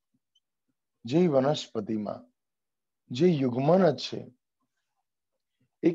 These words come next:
ક્યારેક બહારના એટમોસ્ફિયરની સામે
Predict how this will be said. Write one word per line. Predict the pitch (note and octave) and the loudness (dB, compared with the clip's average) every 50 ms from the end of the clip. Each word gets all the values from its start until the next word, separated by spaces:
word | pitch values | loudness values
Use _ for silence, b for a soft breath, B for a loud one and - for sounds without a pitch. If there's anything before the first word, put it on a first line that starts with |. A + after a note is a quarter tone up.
| E3+ | 2
ક્યારેક | - D3 B2+ B2 C3+ D3 C#3 A#2+ - - - _ _ _ _ _ _ _ _ _ _ _ _ _ _ _ _ _ _ _ - | 4 6 6 8 6 6 4 2 -2 -8 -20 _ _ _ _ _ _ _ _ _ _ _ _ _ _ _ _ _ _ _ -2
બહારના | C3+ C#3 C#3 C3 C#3 E3 F3 F3+ F#3 F3+ D#3 C3 | 2 4 4 6 6 6 4 4 4 4 4 4
એટમોસ્ફિયરની | B2 B2 B2 C#3 C#3+ D3 D3 - - - A#2+ A#2 A2 A2 A#2 B2 B2+ B2 - | 4 2 -2 -4 -4 -6 -6 -10 -8 -6 -4 -2 -2 -2 -2 -2 -4 -4 -4
સામે | - A2 G#2 G#2 G#2 G2 | -4 -6 -6 -6 -8 -10